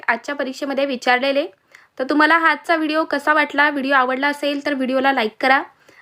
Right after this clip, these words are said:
आपल्या चॅनलवरती बरेचसे व्हिडिओ टाकलेले आहेत मित्रांनो, जे की परीक्षेच्या दृष्टीने खूप महत्त्वाचे आहेत. तर चॅनलला नक्की भेट द्या आणि चॅनलला अजून सबस्क्राईब करून घेतला नसाल तर सबस्क्राईब करून घ्या.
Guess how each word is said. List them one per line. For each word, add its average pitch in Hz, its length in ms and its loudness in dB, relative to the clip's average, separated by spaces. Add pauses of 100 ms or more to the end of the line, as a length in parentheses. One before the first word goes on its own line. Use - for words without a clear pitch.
आपल्या 269 280 0
चॅनलवरती 285 520 0
बरेचसे 277 420 -2
व्हिडिओ 285 260 0
टाकलेले 277 380 -2
आहेत 285 200 0
मित्रांनो, 269 420 -2
जे 254 180 -4
की 269 120 -4
परीक्षेच्या 262 520 0
दृष्टीने 269 520 -2
खूप 285 220 -2
महत्त्वाचे 247 420 2
आहेत. 285 260 0 (560)
तर 277 100 2
चॅनलला 277 380 0
नक्की 277 300 -2
भेट 294 220 0
द्या 294 260 0 (380)
आणि 285 200 0
चॅनलला 285 380 0
अजून 294 260 -2
सबस्क्राईब 294 440 -4
करून 302 240 -4
घेतला 277 220 0
नसाल 269 320 0
तर 262 60 0
सबस्क्राईब 262 420 -2 (100)
करून 277 200 4
घ्या. 294 160 4